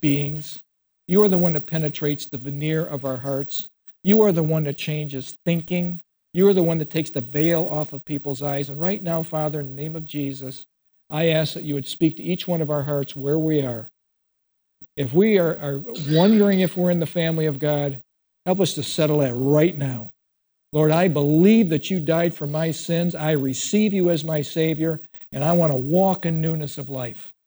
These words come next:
Oh, come into the family of God. If you've fallen off the ladder and you're in the dirt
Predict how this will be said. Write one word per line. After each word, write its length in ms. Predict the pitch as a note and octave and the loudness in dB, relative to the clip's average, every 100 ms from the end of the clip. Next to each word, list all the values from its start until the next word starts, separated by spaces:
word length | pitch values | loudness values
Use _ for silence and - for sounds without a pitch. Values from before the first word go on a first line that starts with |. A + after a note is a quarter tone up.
| _ _ _ _ _ _ - | _ _ _ _ _ _ -2
Oh, 140 | E3 | -2
come 240 | E3 D3 D#3+ | -2 -2 2
into 220 | G3 F#3 | 2 2
the 100 | E3+ | 0
family 380 | E3+ D#3 D3+ C3+ | -2 -4 -4 -8
of 120 | B2 | -10
God. 340 | C3 A#2+ A2+ _ _ _ _ _ _ | -12 -12 -18 _ _ _ _ _ _
If 120 | D3 F#3+ | -2 2
you've 120 | F#3 | 2
fallen 480 | - A3 A3+ A3 G3+ | 2 4 4 4 2
off 340 | F#3+ F#3+ F3+ | 2 2 0
the 100 | F3+ | 0
ladder 600 | E3+ F3 F#3+ F3 D3+ B2 _ _ _ _ _ _ _ _ _ _ | 2 2 2 0 -2 -4 _ _ _ _ _ _ _ _ _ _
and 120 | D3 E3 | -4 0
you're 160 | E3 | 4
in 120 | G#3 | 4
the 60 | G3+ | 4
dirt 600 | C#3+ B2+ F#3 F3+ D3+ - | 0 2 4 4 2 -4